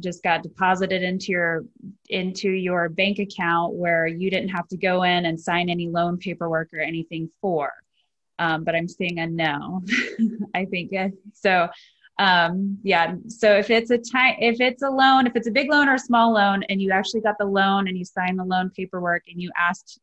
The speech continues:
you, you did the sliding scale thing and you asked for how much you wanted, um, those are not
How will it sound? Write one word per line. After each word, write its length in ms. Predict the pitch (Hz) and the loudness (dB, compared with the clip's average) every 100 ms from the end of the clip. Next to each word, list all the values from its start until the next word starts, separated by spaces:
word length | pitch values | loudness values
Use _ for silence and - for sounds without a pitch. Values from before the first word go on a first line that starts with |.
| - | -8
you, 320 | 190 180 170 | -4 -4 -4
you 120 | 185 | -6
did 160 | 190 180 | -4 -4
the 100 | 185 | -6
sliding 400 | 185 190 190 190 | -2 0 0 -2
scale 400 | 190 190 185 185 | -4 0 0 -2
thing 320 | 190 180 180 | -2 -2 -2
and 100 | 175 | -4
you 120 | 175 | -6
asked 280 | 160 165 - | -2 -4 -4
for 120 | 185 175 | -10 -6
how 120 | 180 | -4
much 480 | 180 180 - - - _ _ _ - | 0 0 -2 -8 -14 _ _ _ -6
you 160 | 196 185 | -2 -2
wanted, 520 | 175 175 175 185 208 208 _ _ - | 0 0 0 0 -2 -8 _ _ -2
um, 540 | 180 175 170 170 170 _ - _ _ 180 170 | 2 2 2 -2 -10 _ -20 _ _ -18 -4
those 400 | 185 180 180 180 - | 0 0 -2 -4 -4
are 420 | 170 165 165 165 | 0 0 0 -2
not 500 | 170 165 160 160 | -6 -4 -2 -2